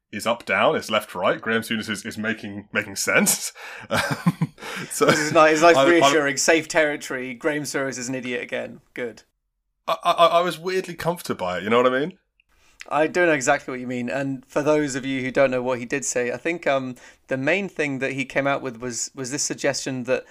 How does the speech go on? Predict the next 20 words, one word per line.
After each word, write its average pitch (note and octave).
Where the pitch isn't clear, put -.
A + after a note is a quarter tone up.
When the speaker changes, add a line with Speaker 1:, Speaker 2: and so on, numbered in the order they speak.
Speaker 2:
the C3+
reason D#3
why C#3+
Manchester C3+
United C3
fans C3
are B2+
protesting C3
is A2+
because C3
of, B2+
you B2+
know, B2
recent C3
lack C3
of C3+
success -
at -
the C#3+
club, A#2+